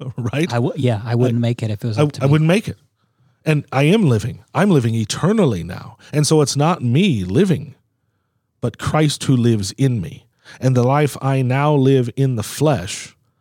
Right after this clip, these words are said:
Speaker 1: I live not by the law, but by faith in the Son of God who loved me and gave himself for me.
Speaker 2: So in other words, when he said, "It is finished,"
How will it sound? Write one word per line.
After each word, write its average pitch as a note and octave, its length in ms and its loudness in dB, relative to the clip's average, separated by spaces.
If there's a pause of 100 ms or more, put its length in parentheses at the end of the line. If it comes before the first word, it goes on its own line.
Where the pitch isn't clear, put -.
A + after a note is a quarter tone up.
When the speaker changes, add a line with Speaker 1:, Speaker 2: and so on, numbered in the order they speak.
(300)
Speaker 1:
I B2 120 2
live A2+ 420 0
not A2 320 -4
by D3+ 180 2
the G3 120 2
law, G2 440 -2 (640)
but C3 220 -2
by A#2 200 0
faith - 800 -4 (520)
in B2+ 200 0
the G#2+ 80 0
Son C3+ 340 0
of D3 160 -2
God G2 400 -6 (420)
who A#2 160 0
loved A#2 600 0
me A2 260 -12 (460)
and A2 280 -4
gave A2+ 320 0
himself G2 720 -6 (320)
for - 440 -10
me. - 180 -18 (920)
Speaker 2:
So - 200 -2
in B2+ 60 2
other C3+ 160 2
words, A#2 320 -2 (200)
when A2+ 160 -4
he A#2 140 0
said, B2 260 -2
"It A#2+ 120 0
is G#2 180 -6
finished," - 640 -2